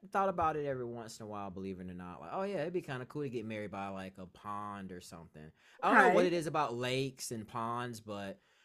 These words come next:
Speaker 1: just living next to a p-, like, a secluded private pond or lake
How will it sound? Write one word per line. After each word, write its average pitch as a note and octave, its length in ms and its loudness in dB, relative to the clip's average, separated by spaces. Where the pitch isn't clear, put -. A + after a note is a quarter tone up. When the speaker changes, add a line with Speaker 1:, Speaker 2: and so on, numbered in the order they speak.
Speaker 1:
just E3+ 360 2
living C#3+ 460 2
next C3 300 -2
to A#2+ 120 0
a G2+ 80 -6
p-, - 200 -20
like, A2 300 -4
a G2 280 -4
secluded C3+ 880 -2
private A#2+ 500 0
pond A2 460 -6
or G#2 140 -6
lake G#2 600 -6